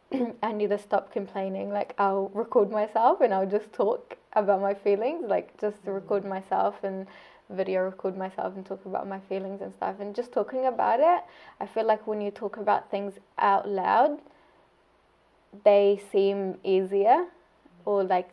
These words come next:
Speaker 1: you ca-, they don't seem as bad when you say them out loud, because in your head, you, it's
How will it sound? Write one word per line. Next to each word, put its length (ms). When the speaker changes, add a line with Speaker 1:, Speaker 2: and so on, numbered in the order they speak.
Speaker 1:
you 460
ca-, 480
they 120
don't 200
seem 300
as 160
bad 380
when 140
you 160
say 140
them 180
out 160
loud, 340
because 280
in 200
your 180
head, 380
you, 180
it's 220